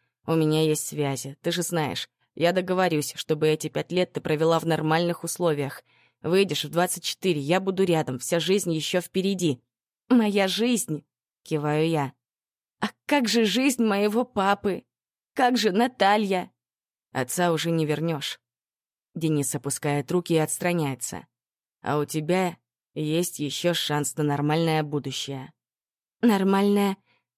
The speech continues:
Значит, без журналистики?" "Без угрызений совести. Возьми на себя ответственность. Отсиди срок за убийство папы. Откажись от карьерных планов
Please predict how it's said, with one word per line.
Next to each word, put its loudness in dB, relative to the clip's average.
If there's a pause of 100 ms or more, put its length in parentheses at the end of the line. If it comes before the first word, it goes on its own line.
Значит, 0
без 0
журналистики?" 0 (500)
"Без -2
угрызений 2
совести. 0 (360)
Возьми 2
на 2
себя 0
ответственность. -2 (180)
Отсиди 0
срок 2
за 0
убийство 0
папы. -2 (240)
Откажись 0
от -6
карьерных 2
планов 2